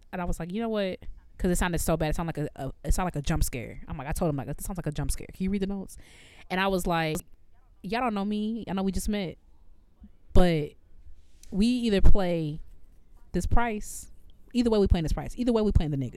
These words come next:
So we could learn all six pieces, or we could just do this one.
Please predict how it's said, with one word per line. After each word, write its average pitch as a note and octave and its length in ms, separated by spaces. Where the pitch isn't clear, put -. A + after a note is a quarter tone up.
So F#3+ 340
we A#3+ 120
could C4+ 140
learn G3 320
all A3+ 260
six - 280
pieces, D#4 600
or G#3+ 140
we G3+ 100
could E3 180
just G3+ 260
do F#3+ 100
this E3+ 180
one. A#2 240